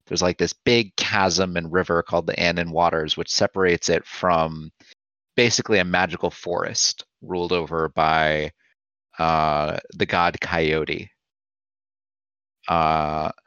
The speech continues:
and she feels more of an affinity with the forest creatures and the fantastical elements.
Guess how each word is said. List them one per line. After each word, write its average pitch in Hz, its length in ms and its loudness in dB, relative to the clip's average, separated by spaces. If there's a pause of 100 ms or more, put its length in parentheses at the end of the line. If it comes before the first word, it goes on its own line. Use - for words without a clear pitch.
(420)
and 104 240 2
she 131 280 2
feels 107 360 2
more 95 180 -2
of 85 80 -2
an 90 100 0
affinity 92 480 -2
with 85 160 -2
the - 80 -4
forest 92 520 -2
creatures 78 680 -4
and 80 300 -4
the 78 220 0
fantastical 85 840 -2
elements. 80 580 -4